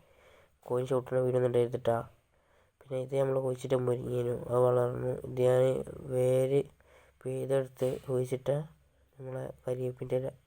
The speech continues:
അവിടെ ഒരു മുരിങ്ങയിലുണ്ട് കായ്ച്ചിരുന്നു. അത് ഇനിയുണ്ട് രണ്ട് മൂന്നാല് മുരിങ്ങ കുഴിച്ചിടാൻ. ഇത് നെറുകിൽ കുപ്പി ഇട്ട് വെച്ചാൽ അത് ചെയ്യാതൊക്കെ വേണ്ടി വെച്ചതാണ്. അത് അവിടെ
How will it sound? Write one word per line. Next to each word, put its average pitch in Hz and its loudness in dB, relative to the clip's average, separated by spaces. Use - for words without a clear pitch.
അവിടെ 123 -6
ഒരു 135 -2
മുരിങ്ങയിലുണ്ട് 127 0
കായ്ച്ചിരുന്നു. 123 -2
അത് 131 -14
ഇനിയുണ്ട് 139 -4
രണ്ട് 135 0
മൂന്നാല് 131 2
മുരിങ്ങ 127 0
കുഴിച്ചിടാൻ. 127 -2
ഇത് 139 0
നെറുകിൽ 131 4
കുപ്പി 139 -2
ഇട്ട് 139 0
വെച്ചാൽ 135 4
അത് 131 4
ചെയ്യാതൊക്കെ 131 4
വേണ്ടി 127 2
വെച്ചതാണ്. 113 0
അത് 127 -2
അവിടെ 127 2